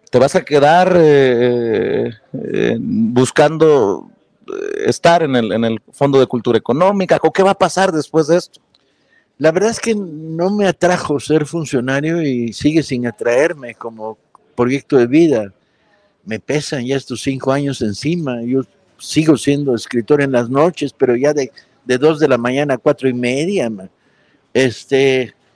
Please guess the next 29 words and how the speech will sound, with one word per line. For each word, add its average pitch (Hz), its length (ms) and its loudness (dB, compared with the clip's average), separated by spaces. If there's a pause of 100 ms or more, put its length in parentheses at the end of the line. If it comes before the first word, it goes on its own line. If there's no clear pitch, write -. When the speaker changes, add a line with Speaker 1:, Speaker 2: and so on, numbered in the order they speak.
(920)
Speaker 2:
pero 214 140 0
entonces 240 260 -2
voy 240 140 -2
a - 20 -2
tener 214 240 -6
que 202 140 -2
tomármelo 190 560 -4
con 143 180 -6
calma 180 420 -2 (920)
y 131 160 -4
decidir, 135 760 -2 (300)
hablando 226 440 0
con 196 120 -2
Claudia, 185 480 2 (120)
qué 170 120 -2
demonios 165 520 -6 (420)
quiere 160 360 2
que 147 200 2
haga 180 300 2
y 131 160 -4
si 139 180 -6
me 131 120 -4
animo 143 380 -6
a 120 60 -6
hacerlo 135 640 -4
y 113 100 -6
si 117 240 -18
quiero 147 300 -2
hacerlo 156 500 -2